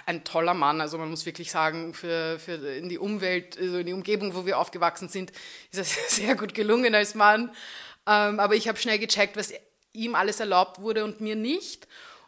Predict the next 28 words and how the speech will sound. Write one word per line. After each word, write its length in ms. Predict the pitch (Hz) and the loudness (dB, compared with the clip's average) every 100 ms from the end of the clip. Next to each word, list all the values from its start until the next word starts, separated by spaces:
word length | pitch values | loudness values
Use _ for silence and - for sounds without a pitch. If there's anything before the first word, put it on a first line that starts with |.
| _ | _
Und 600 | 226 226 220 214 214 214 | -2 0 2 2 0 -4
was 260 | 214 214 - | -2 -2 -2
mir 180 | 226 220 | -4 -4
vorgeschrieben 800 | - 202 220 233 254 247 247 | 0 0 2 -2 -2 -6 -8
wurde. 560 | 202 262 277 294 311 311 | -4 -2 2 4 4 4
Und 420 | 233 240 240 233 | 0 -4 -6 -6
irgendwann 600 | 247 262 269 240 226 254 | -4 -2 -4 0 0 0
dann 160 | 254 247 | -4 -4
so 80 | 240 | -4
in 80 | |
der 60 | 226 | -6
Pubertät 500 | 226 226 226 226 254 | -6 -6 -4 -4 -4
hab 80 | 254 | -6
ich 100 | 220 | -8
gecheckt, 440 | 226 233 226 - | -8 -8 -8 -8
boah, 200 | 202 214 | -2 0
ich 140 | - - | -2 -6
bin 140 | 208 | -10
wirklich 240 | 220 214 - | -10 -12 -14
queer, 440 | - 240 277 269 | -6 -4 0 2
also 420 | 165 214 214 208 | 2 2 0 0
ich 180 | 180 190 | -2 -6
passe 180 | - - | -8 -6
da 60 | |
überhaupt 420 | 214 240 240 226 240 | -6 -4 -4 -4 -8
nicht 180 | 233 | -10
in 60 | 220 | -10
dieses 380 | 214 208 208 | -10 -8 -10